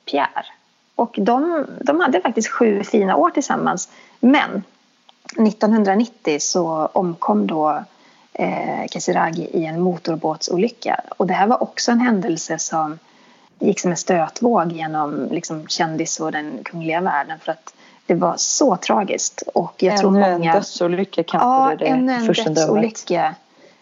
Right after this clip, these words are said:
Speaker 1: Det är som när förbannelsen fortfarande vilade över familjen.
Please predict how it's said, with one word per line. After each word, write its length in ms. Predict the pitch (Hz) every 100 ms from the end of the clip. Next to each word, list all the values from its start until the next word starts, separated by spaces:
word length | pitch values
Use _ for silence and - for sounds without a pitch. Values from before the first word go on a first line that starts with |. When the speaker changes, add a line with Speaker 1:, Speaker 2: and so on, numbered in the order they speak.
| _ -
Speaker 1:
Det 200 | 214 233
är 60 |
som 160 | 233 226
när 100 | 202
förbannelsen 640 | - 180 190 180 170 175
fortfarande 420 | - 170 - 156 151
vilade 520 | 175 185 160 185 180
över 340 | 160 - 170
familjen. 500 | - 156 151 - -